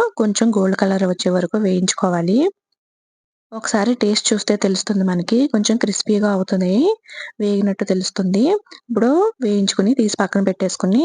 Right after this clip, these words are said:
అప్పుడే మిక్సీ పట్టుకున్న అల్లం వెల్లుల్లి పేస్ట్‌ని రెండు స్పూన్లు వేసుకుని వేయించుకోవాలి. మనం రొయ్యలు వేయించుకున్న నూనెలోనే వేయించుకుంటున్నాం. అల్లం వెల్లుల్లి పేస్ట్ వేగిన తర్వాత సాల్ట్ వేసుకోవాలి. మనం ఇందాక ముందుగానే రొయ్యలు నానబెట్టుకునేటప్పుడు వేసుకున్నాం కదా,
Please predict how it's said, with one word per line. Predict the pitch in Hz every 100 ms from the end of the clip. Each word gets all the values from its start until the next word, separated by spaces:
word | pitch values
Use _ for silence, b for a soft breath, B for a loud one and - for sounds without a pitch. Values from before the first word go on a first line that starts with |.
| 359
అప్పుడే | 247 - 220 320
మిక్సీ | 269 - 220
పట్టుకున్న | 202 - 196 220
అల్లం | 202 202
వెల్లుల్లి | 196 190 185
పేస్ట్‌ని | 185 180 - 233
రెండు | 226 196
స్పూన్లు | - - 190 190
వేసుకుని | 175 - 196 226 339
వేయించుకోవాలి. | 240 185 185 - 185 175 175 262
మనం | 240 208 247
రొయ్యలు | 226 190 208
వేయించుకున్న | 208 202 190 196 190
నూనెలోనే | 185 185 185 196
వేయించుకుంటున్నాం. | 190 175 180 - 180 175 175 359 480 _ _ _ _ _ _ _ _ _ _ _ _ -
అల్లం | 220 220
వెల్లుల్లి | 226 208 196
పేస్ట్ | 202 196 -
వేగిన | 190 185 196
తర్వాత | 190 185 180 220 294
సాల్ట్ | 302 196 196
వేసుకోవాలి. | 190 180 - 185 175 170 233
మనం | 285 226 220
ఇందాక | 202 196 208 202
ముందుగానే | 226 208 196 202 214 247
రొయ్యలు | 190 202
నానబెట్టుకునేటప్పుడు | 202 185 190 185 196 190 180 - 220
వేసుకున్నాం | 247 196 - 185 185
కదా, | 185 208